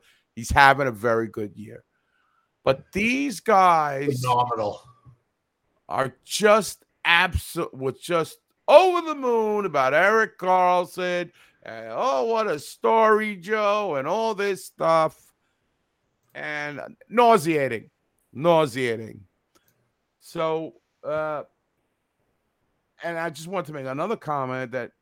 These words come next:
Speaker 1: a lot of these usual suspects are not in the defensive scoring, 'cause we know Adam Fox is in the mix.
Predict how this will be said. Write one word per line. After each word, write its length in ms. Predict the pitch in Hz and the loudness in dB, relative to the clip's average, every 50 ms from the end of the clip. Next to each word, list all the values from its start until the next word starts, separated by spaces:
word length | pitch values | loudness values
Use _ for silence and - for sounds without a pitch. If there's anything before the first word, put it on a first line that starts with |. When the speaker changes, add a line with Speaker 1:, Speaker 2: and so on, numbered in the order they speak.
| _ _ _ _ _ | _ _ _ _ _
Speaker 1:
a 100 | - 131 | -8 -6
lot 260 | 160 214 320 370 403 | -6 -4 -4 -6 -6
of 80 | 427 359 | -8 -8
these 400 | 285 170 151 120 - - - - | -8 -10 -10 -12 -14 -14 -16 -14
usual 500 | - 165 202 247 269 190 190 208 185 151 | -12 -10 -6 -6 -4 -4 -4 -2 -4 -4
suspects 1000 | - - - 165 185 269 - - - - 110 101 95 - _ - - - - - _ _ _ _ _ _ _ _ _ _ | -4 -2 -2 0 0 0 -2 -6 -8 -8 -8 -10 -10 -14 _ -20 -20 -20 -20 -20 _ _ _ _ _ _ _ _ _ _
are 160 | - 113 127 127 | -10 -8 -6 -6
not 320 | 131 139 165 196 226 226 | -6 -6 -4 -4 -4 -4
in 160 | 202 175 160 | -4 -4 -4
the 140 | 151 135 127 | -4 -6 -6
defensive 560 | 120 123 110 - - 139 139 123 - 123 107 | -6 -8 -8 -6 -6 -6 -6 -6 -8 -12 -14
scoring, 400 | - - - 170 175 165 135 113 | -14 -10 -6 -4 -4 -2 -4 -4
'cause 140 | - 127 127 | -8 -10 -10
we 120 | 139 160 | -8 -8
know 140 | 160 160 156 | -6 -4 -2
Adam 200 | 151 151 147 135 | 0 0 0 -2
Fox 420 | - - - 135 131 135 135 - - | -4 -4 -2 0 0 0 -2 -4 -10
is 100 | 113 113 | -12 -10
in 100 | 117 110 | -10 -10
the 80 | 110 | -8
mix. 640 | 113 135 143 127 113 117 _ _ _ - - - _ | -8 -6 -6 -6 -6 -8 _ _ _ -20 -20 -20 _